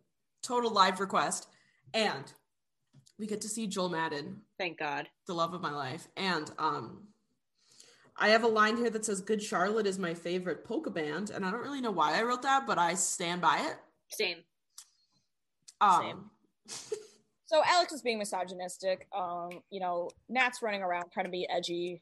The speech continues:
Speaker 3: It's not working. David's Italian. Um, we just got a lot going on in this episode. Next, we head over to T L R.
Speaker 2: Go
Speaker 3: It's,
Speaker 2: to copyright
Speaker 3: it's
Speaker 2: jail. Bonk.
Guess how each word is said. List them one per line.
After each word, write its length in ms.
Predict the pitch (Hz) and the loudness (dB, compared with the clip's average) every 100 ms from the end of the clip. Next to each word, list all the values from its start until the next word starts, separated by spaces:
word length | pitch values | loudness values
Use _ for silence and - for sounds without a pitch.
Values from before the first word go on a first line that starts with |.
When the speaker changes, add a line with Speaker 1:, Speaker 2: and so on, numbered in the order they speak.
| - | -12
Speaker 3:
It's 120 | - | -6
not 120 | 196 | -4
working. 520 | 180 170 175 170 175 - _ _ - - | -4 -4 -6 -6 -10 -16 _ _ -20 -2
David's 280 | 233 220 190 | 2 2 0
Italian. 640 | 190 180 170 170 165 165 165 _ - | -6 -4 -4 -6 -8 -12 -16 _ -14
Um, 240 | 143 143 165 | -12 -12 -14
we 100 | 214 | -12
just 100 | 233 | -10
got 120 | 190 185 | -8 -6
a 20 | |
lot 160 | - | -6
going 180 | - - - | -8 -12 -14
on 80 | |
in 40 | - | -14
this 120 | - | -14
episode. 320 | - - - 190 _ 294 | -12 -12 -12 -14 _ 0
Next, 240 | 403 - | 0 4
we 100 | 349 | 6
head 140 | 320 | 10
over 120 | 285 285 | 10 8
to 240 | - 254 | 2 -2
T 260 | 233 294 285 | -2 0 4
L 220 | 226 214 196 | 6 6 6
R. 320 | 180 165 180 _ _ - - | 4 2 -4 _ _ -14 0
Speaker 2:
Go 100 | 226 | 2
Speaker 3:
It's, 100 | 233 | 2
Speaker 2:
to 60 | 226 | 4
copyright 520 | 226 247 233 220 190 | 4 6 6 6 4
Speaker 3:
it's 80 | - | 4
Speaker 2:
jail. 440 | 202 170 190 - | 6 6 0 0
Bonk. 380 | 247 262 247 262 | 2 6 6 4